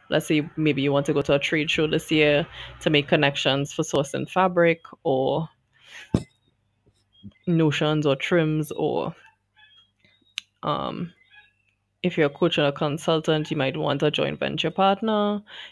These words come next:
You may want, um, you know, um, to meet with people who could, um, connect you to others who have speaking engagements,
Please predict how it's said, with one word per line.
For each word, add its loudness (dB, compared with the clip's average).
You 0
may 0
want, -2
um, -2
you -2
know, -4
um, -4
to 2
meet 2
with 0
people 0
who -4
could, -2
um, -6
connect 0
you 2
to 2
others 2
who -4
have 2
speaking -2
engagements, -2